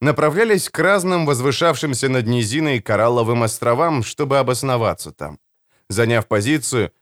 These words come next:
они начинали строить из щебня защитные ограждения и низкие стены, а затем скаты с южной стороны. Капитан Кеннеп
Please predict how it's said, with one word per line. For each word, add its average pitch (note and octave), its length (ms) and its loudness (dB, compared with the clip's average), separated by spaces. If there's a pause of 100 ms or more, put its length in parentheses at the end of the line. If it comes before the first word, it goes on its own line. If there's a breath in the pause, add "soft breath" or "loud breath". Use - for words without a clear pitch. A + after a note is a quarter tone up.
они E3+ 200 2
начинали G3 520 0
строить F3+ 480 0
из C#3+ 120 -2
щебня D#3+ 460 0
защитные C3+ 580 -2
ограждения C3 720 0
и B2 140 -2
низкие C3+ 400 -2
стены, B2 480 -2 (240)
а A2 120 2
затем A2 380 0
скаты C3 460 2
с A2 100 -4
южной F#2+ 360 -4
стороны. E2+ 540 -4 (760)
Капитан F3 480 0
Кеннеп G3+ 460 0